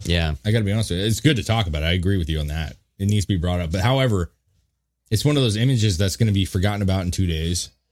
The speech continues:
Speaker 2: It's out there in the ethers,
Speaker 1: Yeah.
Speaker 2: roaming around and lending itself as something where it's, it's validating somebody's point of view and it's
Speaker 1: Yep.
Speaker 2: not on the other side. Ah.
Speaker 1: Okay, well, let's move on to this next one just real quick.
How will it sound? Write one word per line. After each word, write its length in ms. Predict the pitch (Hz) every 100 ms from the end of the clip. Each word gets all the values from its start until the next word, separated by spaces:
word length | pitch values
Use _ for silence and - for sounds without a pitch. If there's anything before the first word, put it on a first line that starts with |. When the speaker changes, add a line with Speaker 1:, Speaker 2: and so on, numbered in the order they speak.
| _ _ _ 92
Speaker 2:
It's 280 | 87 - - _ -
out 220 | 104 101
there 160 | 104 104
in 100 | 101
the 180 | 101 92 110
ethers, 540 | 98 90 87 85 -
Speaker 1:
Yeah. 220 | 82 71
Speaker 2:
roaming 320 | 85 101 107 110
around 420 | 104 82 82 85 _ _ _ _
and 160 | - 107 107
lending 320 | 123 117 113
itself 460 | 101 - 104 98
as 120 | 95 85
something 440 | 107 - 101 101
where 200 | 101 95
it's, 320 | 82 95 - -
it's 220 | 95 -
validating 640 | 85 107 131 131 120 110
somebody's 420 | 98 117 110 113 104
point 220 | 117 113
of 60 | 101
view 240 | 107 107
and 120 | 101
it's 260 | 85 - - _ _ _ _ _ _ _ _ -
Speaker 1:
Yep. 180 | 73 107
Speaker 2:
not 240 | 127 127
on 100 | 110
the 100 | 107
other 160 | 110 110
side. 260 | 104 113 101 131
Ah. 380 | 151 156 160 139 - - - - - - - - - _ -
Speaker 1:
Okay, 260 | 165 123 -
well, 140 | 139
let's 180 | 156 156
move 200 | 165 160
on 80 | 151
to 60 |
this 180 | 131 117
next 180 | 107 92
one 140 | 92
just 120 | 85 -
real 120 | 80
quick. 220 | 78 71